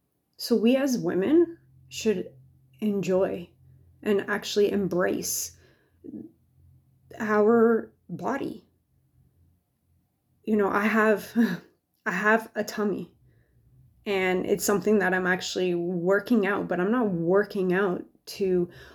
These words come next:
"Oh, because, you know, I want a flat stomach and I want this type of body and this and that." I'm working out because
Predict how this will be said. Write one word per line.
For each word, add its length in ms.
"Oh, 220
because, 300
you 60
know, 120
I 100
want 240
a 40
flat 380
stomach 460
and 120
I 80
want 260
this 180
type 220
of 180
body 360
and 140
this 200
and 180
that." 380
I'm 160
working 340
out 160
because 680